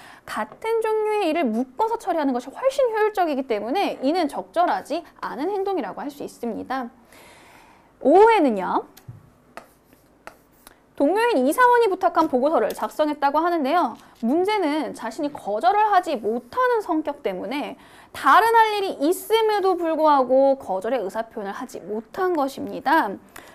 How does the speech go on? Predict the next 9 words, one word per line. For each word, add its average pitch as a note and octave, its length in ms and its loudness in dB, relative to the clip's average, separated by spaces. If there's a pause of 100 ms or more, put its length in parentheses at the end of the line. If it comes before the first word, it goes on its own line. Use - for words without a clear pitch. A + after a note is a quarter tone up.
(140)
거절의 A#3+ 440 0
기술을 A#3 320 0
익히는 C4 360 -2
것도 A#3+ 500 -4 (180)
하나의 A#3+ 320 -4
방법이 A3+ 400 -6
될 A3+ 120 -6
수 - 140 -10
있고요. C#4 540 -2